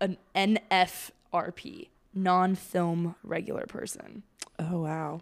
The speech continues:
Speaker 2: I
Speaker 1: Yeah.
Speaker 2: can't believe you just came up with that.
Speaker 1: That was on the spot.
Speaker 2: Good for you. I, I honestly, I don't even remember what you just said, but
Speaker 1: Just basically,
Speaker 2: <laughs>
Speaker 1: the professional frat life wasn't for me.
Speaker 2: Okay.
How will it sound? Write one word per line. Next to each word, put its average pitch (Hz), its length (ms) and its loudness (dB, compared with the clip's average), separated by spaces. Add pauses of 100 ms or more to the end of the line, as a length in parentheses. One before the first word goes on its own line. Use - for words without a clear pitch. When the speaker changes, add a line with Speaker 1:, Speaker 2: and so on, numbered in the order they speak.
(140)
Speaker 2:
I - 40 -6
Speaker 1:
Yeah. - 120 -4
Speaker 2:
can't 175 140 -2
believe 190 160 -8
you 185 80 -10
just - 120 -14
came 180 140 -8
up 175 120 -10
with - 100 -12
that. - 320 -12
Speaker 1:
That 185 100 2
was 196 100 0
on 170 200 -4
the 180 60 -10
spot. - 480 -4
Speaker 2:
Good 202 120 -2
for 175 100 -6
you. - 120 -4 (1300)
I, 185 280 6
I 180 140 6
honestly, 180 460 2
I 180 120 2
don't 185 120 8
even 180 120 6
remember 165 240 2
what 165 100 2
you 165 80 0
just 170 200 -2
said, 156 280 -2
but - 240 -4 (300)
Speaker 1:
Just 247 220 2
basically, 196 560 10
Speaker 2:
<laughs> - 1040 4
Speaker 1:
the 226 80 6
professional 214 460 4
frat 180 280 6
life 170 260 4
wasn't - 260 -2
for - 160 4
me. 92 120 -6
Speaker 2:
Okay. - 220 2